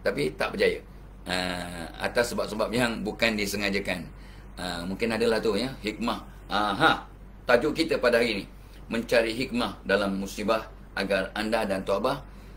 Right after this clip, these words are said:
dapat pasrah dengan sebenar-benar pasrah, redha.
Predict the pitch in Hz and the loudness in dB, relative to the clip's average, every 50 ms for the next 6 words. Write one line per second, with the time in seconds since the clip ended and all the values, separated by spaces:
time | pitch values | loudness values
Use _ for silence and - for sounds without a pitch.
0 | - - - - 104 101 - 117 113 - - - - - 131 131 127 - - 110 | -16 -6 -2 0 0 2 2 2 2 2 0 -6 -6 -2 -2 0 0 2 4 4
1 | 104 - - - - - - - - 92 101 107 101 98 95 - 95 95 98 98 | 4 2 2 -4 -14 -16 -14 -2 0 2 2 2 0 -2 -2 0 0 0 2 2
2 | 98 98 104 120 123 120 - 95 90 - - 85 80 - - - - - - - | 2 2 2 0 0 0 -2 -4 -4 -4 -4 -4 -6 -6 -10 -14 -16 -16 -8 -2
3 | - 110 113 101 107 92 - | 0 0 2 2 2 0 0